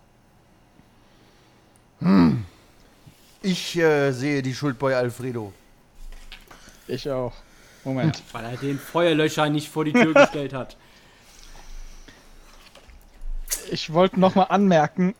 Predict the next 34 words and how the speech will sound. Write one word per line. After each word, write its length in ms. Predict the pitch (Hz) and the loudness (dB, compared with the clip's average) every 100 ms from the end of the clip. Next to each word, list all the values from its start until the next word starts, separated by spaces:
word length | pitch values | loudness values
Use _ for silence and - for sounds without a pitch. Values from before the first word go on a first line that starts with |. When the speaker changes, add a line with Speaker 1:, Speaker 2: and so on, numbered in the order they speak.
| _ - | _ -12
Speaker 2:
vertraue 720 | - 156 - 143 147 185 202 | -4 -4 -4 -2 4 6 4
dem 240 | 175 170 | 4 0
N 220 | - 165 | 0 -4
P 200 | 160 170 | -2 -2
C, 440 | - - 180 190 160 - | -2 2 4 6 2 -4
die 160 | 165 | -4
handeln 460 | 147 190 226 196 175 | 0 2 6 6 4
immer 300 | 165 151 147 | 0 2 2
so. 420 | 131 - 156 214 - - - - | 0 2 6 6 4 -8 -20 -12
Speaker 1:
<laughs> 60 | 143 - 165 - - - - - - | -12 -8 -10 -10 -18 -20 -20 -20 0
Ja, 140 | 143 | 4
ja, 140 | 175 170 | 8 8
ja, 80 | 156 | 8
Speaker 2:
Kam 100 | 190 | 8
Speaker 1:
das 100 | 185 | 8
machen 220 | 196 196 | 8 8
wir 60 | |
Speaker 2:
von 60 | 202 | 6
Speaker 1:
nicht 160 | 214 196 | 2 2
mehr. 340 | 196 202 165 - | 6 6 6 4
Speaker 2:
dir. 140 | 226 311 - | 4 4 4
Speaker 1:
Das 200 | 269 202 | 4 4
hat 120 | 175 | 4
der 120 | 180 | 4
mächtige 340 | 175 185 202 | 2 0 -4
Spieler 340 | 175 190 196 185 | -6 -2 2 2
uns 140 | 175 | 2
jetzt 140 | 170 151 | 0 0
beigebracht, 400 | 170 165 151 156 | 2 2 0 0
dass 100 | 143 | -4
wir 120 | 156 | -6
keinem 600 | - - 262 208 160 143 | -6 -4 -2 2 2 2
mehr 220 | 131 123 | 0 -2
trauen. 440 | 120 120 120 117 | -4 -6 -4 -6